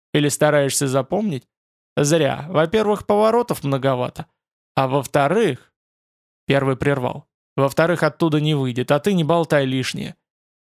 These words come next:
Сам же сказал, для него все кончено. Все равно не болтай, а то и тебя вместе с ним вперед копытами. Оба умолкли. Михаил сказал мирно:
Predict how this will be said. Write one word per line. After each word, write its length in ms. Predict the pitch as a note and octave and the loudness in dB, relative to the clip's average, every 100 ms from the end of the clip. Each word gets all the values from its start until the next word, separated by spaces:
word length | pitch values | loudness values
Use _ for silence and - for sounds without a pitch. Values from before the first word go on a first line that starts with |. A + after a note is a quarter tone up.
| - | -4
Сам 300 | - C4+ B3 | 2 2 2
же 100 | A#3 | -2
сказал, 420 | - G#3+ G3+ D#3+ | 0 2 2 2
для 120 | D#3 | 0
него 220 | F#3+ G3 | 0 0
все 180 | E3+ F3+ | 0 0
кончено. 500 | F3 D#3+ B2+ - - - _ _ | 0 0 -2 -6 -10 -18 _ _
Все 200 | - - | -4 0
равно 380 | C3+ D3+ F3 G3 | 2 2 2 2
не 100 | F#3 | 2
болтай, 540 | D#3+ D3 C3 - D#3+ - | 2 0 -2 -6 -12 -4
а 100 | C3+ | 0
то 100 | D#3 | 2
и 80 | D#3+ | 2
тебя 340 | F#3 F3 E3 | 2 2 2
вместе 360 | D3+ D3+ - C#3 | 2 0 0 0
с 100 | - | 0
ним 160 | F#3 | 0
вперед 380 | - D3+ D3+ C#3+ | 0 0 0 0
копытами. 600 | D3+ C#3+ D3+ - C#3+ C3+ _ _ _ _ _ _ _ _ _ _ _ - | 0 0 -2 -4 -10 -14 _ _ _ _ _ _ _ _ _ _ _ -2
Оба 260 | D3+ A3 | 0 2
умолкли. 680 | A#3+ A3+ G3 D#3 C3 C#3+ F3 _ | 0 2 2 0 -2 -8 -12 _
Михаил 360 | C#3 A2+ C#3 G3+ | -6 -2 0 0
сказал 400 | - F3+ F3+ D#3 | 0 0 2 0
мирно: 420 | C3+ B2+ - - | -2 -6 -10 -16